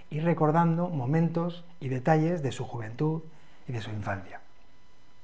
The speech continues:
Pero claro, este recuerdo de la narradora no es lineal, como no es lineal la memoria en general, sino que va picando de aquí y de allá hasta conseguir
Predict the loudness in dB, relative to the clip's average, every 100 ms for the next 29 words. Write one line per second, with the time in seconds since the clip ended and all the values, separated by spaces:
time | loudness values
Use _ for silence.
0 | -14 -14 -14 -14 -4 0 6 6 6 6
1 | 4 6 6 6 2 0 -8 -4 -2 0
2 | 2 4 4 6 6 6 6 4 4 2
3 | -2 -8 -2 2 6 6 6 6 6 4
4 | 0 0 0 0 -2 -6 -6 -4 -4 -6
5 | -12 -14 -14 -14 -4 -2 0 2 4 4
6 | 4 4 6 2 0 -2 -2 4 4 6
7 | 4 4 2 -2 -4 -6 -4 -2 4 4
8 | 4